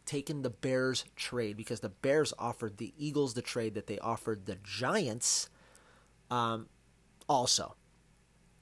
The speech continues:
And, like, people were shocked to hear that. I'm like, "That's common sense." Like, you, you thought that the Bears didn't offer that same trade to the Cowboys? They offered that same trade, I'm sure, to the Broncos.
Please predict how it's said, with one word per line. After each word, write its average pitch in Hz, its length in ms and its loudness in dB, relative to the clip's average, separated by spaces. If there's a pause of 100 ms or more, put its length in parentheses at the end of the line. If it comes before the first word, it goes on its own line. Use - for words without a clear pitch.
(160)
And, 127 240 -2
like, 113 280 -2
people 127 320 0
were 104 140 -4
shocked - 880 -6
to 127 100 -4
hear 110 160 -2
that. 92 100 0
I'm 127 60 -2
like, 127 220 -2 (460)
"That's - 320 -4 (120)
common 110 380 -4
sense." 208 500 4
Like, 104 200 0
you, 160 120 4 (380)
you 214 160 6
thought 240 300 2
that - 180 4
the 127 80 2
Bears 147 580 6
didn't 135 340 -2
offer 131 300 2
that 120 220 0
same 127 280 0
trade 117 360 -2
to 120 100 -4
the 104 60 -6
Cowboys? - 640 0 (600)
They 143 100 6
offered 147 320 4
that 120 180 0
same 135 240 -2
trade, 131 240 0
I'm 104 140 0
sure, 135 240 2
to - 160 0
the 98 80 -6
Broncos. 107 720 2